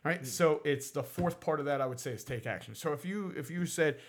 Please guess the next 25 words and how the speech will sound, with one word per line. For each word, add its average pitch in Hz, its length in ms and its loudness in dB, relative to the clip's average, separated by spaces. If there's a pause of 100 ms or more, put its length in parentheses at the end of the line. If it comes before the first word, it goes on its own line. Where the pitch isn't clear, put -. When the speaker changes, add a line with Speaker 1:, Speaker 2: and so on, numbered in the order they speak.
(300)
Speaker 1:
"Get 160 180 8
through 156 140 2
hard 147 240 6
days," 147 400 4
what 139 340 2
would 147 120 -2
you 143 100 -2
say? 156 300 6
I 143 100 4
would 127 140 0
say 139 160 4
I 131 80 4
have 120 200 -2
four, 180 720 0 (300)
four 190 360 2
steps 147 400 0
I'm 135 120 0
gonna 135 160 0
do 127 200 -2
when 123 120 -2
I'm 127 120 -2
going 127 220 -2
through 123 140 -4
some 117 180 -8
shit 101 360 -8